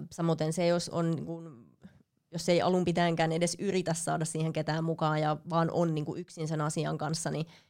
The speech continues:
kyllä silloin niinku vaikeat päivät sit näyttää todella vaikeilta ja niistä on hankalempi päästä eteenpäin. Et ilman muuta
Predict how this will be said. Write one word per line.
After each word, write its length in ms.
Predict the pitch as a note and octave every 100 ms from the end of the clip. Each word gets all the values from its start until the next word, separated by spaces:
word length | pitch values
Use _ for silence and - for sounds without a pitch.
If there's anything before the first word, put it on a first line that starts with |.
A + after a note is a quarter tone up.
| _
kyllä 160 | E3+ D#3
silloin 380 | F3 D#3+ D3+
niinku 200 | D3+ D3+
vaikeat 400 | E3 D#3 D#3 D#3
päivät 340 | - D3+ D3 D3
sit 240 | D3+ -
näyttää 400 | D#3 D3+ - D3
todella 380 | D3 E3 D3 A#2+
vaikeilta 520 | A2 G#2+ A#2+ A2 - E3+
ja 80 | -
niistä 300 | C#3+ D3+ -
on 220 | C#3 A2+
hankalempi 460 | D#3 D3+ D3 D3 D3
päästä 320 | D3 D3+ -
eteenpäin. 580 | C#3+ C#3 C#3+ D3 C#3+ F3 - _ _ -
Et 100 | D3+
ilman 280 | F#3+ E3+
muuta 380 | D3 D3 D3 D3+